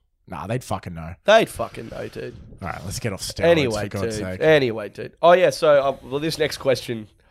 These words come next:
Speaker 2: man, probably could edit out that whole ten-minute thing about the steroids, I think. That could, that could definitely go. But, uh, oh, yeah, so Rowan opened for me on every stop of the tour. I was gonna say, what was your favourite st-, stop?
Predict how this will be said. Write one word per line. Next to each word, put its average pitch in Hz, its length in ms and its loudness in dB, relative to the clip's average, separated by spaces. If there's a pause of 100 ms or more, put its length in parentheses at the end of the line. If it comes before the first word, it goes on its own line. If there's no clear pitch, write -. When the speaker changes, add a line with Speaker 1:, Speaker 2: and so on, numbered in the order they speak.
(420)
Speaker 2:
man, 120 220 4
probably 170 260 4
could 135 100 2
edit 117 220 4
out 113 140 0
that 113 120 0
whole 110 280 2
ten-minute 113 440 -2
thing 123 160 0
about 151 180 4
the 165 60 2
steroids, 135 480 6
I 135 120 8
think. 170 240 4 (420)
That 156 180 6
could, 151 120 0
that 139 260 4
could 143 140 0
definitely 123 320 0
go. 113 260 0
But, 123 380 6
uh, 120 320 4 (680)
oh, 160 80 8
yeah, 156 140 8
so 135 180 2
Rowan 147 280 4
opened 131 300 2
for 123 80 -8
me 117 80 0
on 113 160 0
every 120 260 -2
stop 113 260 -2
of 110 80 -4
the 113 60 -8
tour. 113 420 -4 (600)
I 143 40 4
was 151 80 4
gonna 160 140 4
say, 156 120 6
what 156 140 6
was 147 120 0
your 143 100 2
favourite 120 480 2
st-, - 280 -14
stop? - 360 -6